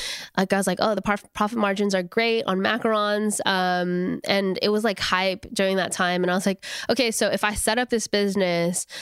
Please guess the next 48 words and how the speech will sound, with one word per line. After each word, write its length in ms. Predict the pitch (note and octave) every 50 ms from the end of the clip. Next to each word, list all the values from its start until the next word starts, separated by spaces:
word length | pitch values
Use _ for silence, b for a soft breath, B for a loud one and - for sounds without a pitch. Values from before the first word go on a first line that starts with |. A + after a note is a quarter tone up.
| B -
and 120 | D#3+ G3 F#3+
I 100 | F#3 F#3
train 300 | - - A3+ G#3+ A3 A3+
my 120 | G#3+ G#3+
friends 320 | - G#3+ G3+ G3 - - -
to 140 | - G3 F#3
do 320 | G3 - G#3 A3 G#3+ G#3
it, 440 | G3 F#3 F3+ F#3 F#2+ - - - - -
or 320 | - G3 F#3 F3+ F3 F3 -
I 160 | - F#3 G3+
hire 280 | G3+ G3 F#3+ G3 G3+ G3
people, 380 | - G#3+ G3 - F#3+ F3+ F3+ F3
then 120 | F#3+ E3+
I 100 | F3 G3
could 120 | - G3 F#3
peace 280 | - - G#3 G3 -
out 160 | G3 F#3+ F#3+ F3+
and 100 | F3+ F3
just 160 | F#3 F#3 -
travel." 480 | - E3+ F3 F#3 - D3 C#3+ - -
'Cause 160 | G#3 - G#3+ G3
that's 180 | F#3 F#3 -
really 220 | G3+ G3+ G3+ G3 F#3
what 160 | F3+ F3+ F3+
I 40 | F3
wanted 240 | F3 F3+ F3+ F3+
to 40 | F3
do 160 | F3 F#3 F#3+
after 340 | F#3+ F3+ E3+ - - - - -
college, 380 | - - F3 F#3+ G3+ F3+ F3 F3
just 180 | E3+ F3+ - -
explore 360 | F#3 F#3+ - - G3 F3 F3
the 80 | F3+ F3
world. 480 | F#3 G3 G#3 A3+ G3 - G#3+ G#3+ - B B B B B B B -
My, 200 | G3+ G3 F#3+ F#3+ - -
I 120 | - F#3+
don't 160 | G3 F#3+ F#3 -
come 200 | - F#3+ F#3 F#3+
from 140 | G3 G3
a 140 | F#3+ F#3+ F#3
very, 420 | F3 F3+ F3+ F3+ F3+ F3 F3+ F3+ F3+
like, 240 | F#3 F3 F3 -
wealthy 300 | F3+ F3 E3 F#3 F#3 F#3+
family. 600 | F3+ - F#3 F3 F3+ F#3 F#3+ F#3 F3+ F3+ F3+ F3+
My, 320 | - - E3+ E3+ E3 D3 - -
my 200 | - - F#3 F3+
dad 400 | F3 F3+ F3+ F3+ F3+ F3 F3+ - -
is, 480 | - F#3+ F#3 F3+ F3 F3+ F3+ - -